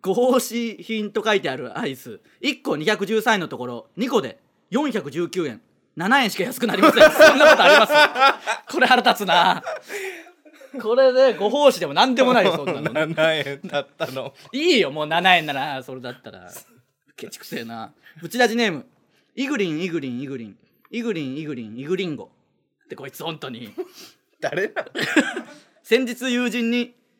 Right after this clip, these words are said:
Speaker 1: 「何でも否定から入るやつってうざいよな」と言われたので、「まあ、否定するのも大事なんじゃない？」と答えました。すると、「いや、お前のそういう考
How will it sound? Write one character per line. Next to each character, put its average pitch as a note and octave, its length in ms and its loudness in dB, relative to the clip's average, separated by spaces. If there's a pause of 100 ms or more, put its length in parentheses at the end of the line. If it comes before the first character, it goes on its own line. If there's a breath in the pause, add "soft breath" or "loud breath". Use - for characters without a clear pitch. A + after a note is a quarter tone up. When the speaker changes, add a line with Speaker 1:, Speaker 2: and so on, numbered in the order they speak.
(280)
Speaker 1:
「何 G#3+ 140 -4
で A#3+ 80 0
も A#3+ 100 -2
否 A#3 60 -8
定 A#3+ 140 0
か A#3+ 80 0
ら A#3 60 0
入 A#3+ 120 2
る G3 60 -2
や D#3 80 -4
つ - 40 -16
っ - 40 -20
て C#3 80 -10
う C3 80 -8
ざ G#3 120 -2
い G3+ 60 -2
よ D3+ 80 -4
な」 C#3+ 260 -8 (160)
と C#3+ 80 -16
言 B2+ 80 -10
わ C3+ 80 -6
れ C#3 60 -8
た C#3+ 100 -8
の A#2 80 -12
で、 B2 240 -14 (300)
「ま E3 100 -4
あ、 D3 40 -4
否 - 60 -12
定 F#3+ 140 0
す G3+ 80 -6
る A3 80 -6
の A#3 80 -4
も C3+ 300 -6
大 D3 180 -6
事 D#3+ 80 -10
な G3 120 -4
ん G3+ 40 -6
じ D#3 60 -8
ゃ C3 40 -8
な C3 140 -6
い？」 D3+ 100 -10
と D3+ 100 -18
答 C3+ 180 -10
え C3 60 -8
ま C3+ 100 -10
し - 80 -18
た。 G2+ 200 -16 (100)
す - 100 -16
る D#3+ 80 -10
と、 F#3+ 260 -6 (460)
「い D#3 60 -12
や、 C#3 80 -6
お C3+ 80 -10
前 A3+ 120 0
の A3+ 60 -2
そ A3 160 0
う B3 40 0
い - 20 -4
う A#3 60 -8
考 B3+ 80 -4